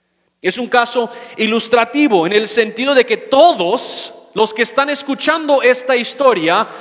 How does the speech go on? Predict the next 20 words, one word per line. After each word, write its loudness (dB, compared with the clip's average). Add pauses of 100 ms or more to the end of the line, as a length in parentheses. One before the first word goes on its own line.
hubieran 2
visto 2
el 0
problema. 0 (1120)
No 2
es 2
un -4
caso 0
que 6
es 2
así -2
para 2
debatirlo. 0
"¿Se-, -6
será -6
que -6
fue 2
bueno 0
o -2
malo?" -2